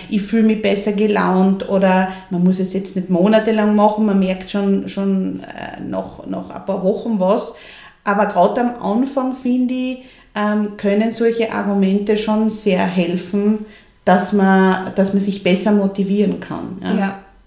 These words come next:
Speaker 1: Ja.
Speaker 2: Also ich hab dazu auch, ähm, im, jeweils im Winter und im Sommer einmal so eine einmonatige Aktion, ähm, Sommerfit beziehungsweise Winterfit, immer im Mai und im November,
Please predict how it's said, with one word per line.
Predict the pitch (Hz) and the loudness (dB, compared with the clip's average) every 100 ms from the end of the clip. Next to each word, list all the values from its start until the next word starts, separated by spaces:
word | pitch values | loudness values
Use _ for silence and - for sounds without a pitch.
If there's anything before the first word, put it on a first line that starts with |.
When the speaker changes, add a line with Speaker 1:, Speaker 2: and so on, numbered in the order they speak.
| - | -8
Speaker 1:
Ja. | 196 196 254 _ _ - - _ | -8 -8 -14 _ _ -20 -20 _
Speaker 2:
Also | 233 | -6
ich | 240 269 | -2 -2
hab | - - - - _ _ | -2 -8 -20 -20 _ _
dazu | 220 233 - 233 | -2 -2 -2 0
auch, | 220 226 - | 0 -2 -8
ähm, | - 220 214 214 220 214 - | -8 -6 -4 -4 -6 -6 -10
im, | - 214 208 202 196 - | -8 -4 -4 -6 -8 -8
jeweils | 214 202 202 | -6 -6 -6
im | 214 208 | -6 -4
Winter | 254 269 226 | -2 -2 -2
und | 226 | -2
im | 220 | -2
Sommer | 226 226 226 | 0 0 0
einmal | 202 202 220 226 | 0 2 2 2
so | 226 226 | 2 0
eine | 214 202 208 208 202 - | 0 0 0 -2 -4 -6
einmonatige | 202 208 208 208 220 220 214 208 208 202 | -4 0 2 2 2 0 0 2 2 0
Aktion, | 214 - - 196 220 269 311 - - - - - | -4 -2 0 4 4 4 0 -6 -16 -20 -20 -4
ähm, | 214 220 220 220 220 | 0 2 4 2 2
Sommerfit | 214 202 226 247 254 - - | 2 2 2 0 -2 -2 -2
beziehungsweise | 226 226 226 208 214 | 0 0 2 0 0
Winterfit, | 214 277 285 285 285 294 294 - - - - | 0 0 0 0 0 -2 -4 -16 -20 -20 -12
immer | - 226 | -2 2
im | 220 | 2
Mai | 220 190 214 240 | 2 0 0 -2
und | 226 | 0
im | 233 | 0
November, | 214 196 185 233 247 262 294 | 0 0 0 0 0 0 -2